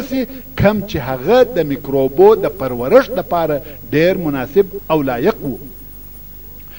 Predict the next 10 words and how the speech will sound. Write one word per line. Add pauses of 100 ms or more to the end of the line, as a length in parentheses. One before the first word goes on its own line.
(200)
او
د
حیوان
په
جسم
کې (380)
د
میکروب (100)
د
نقلولو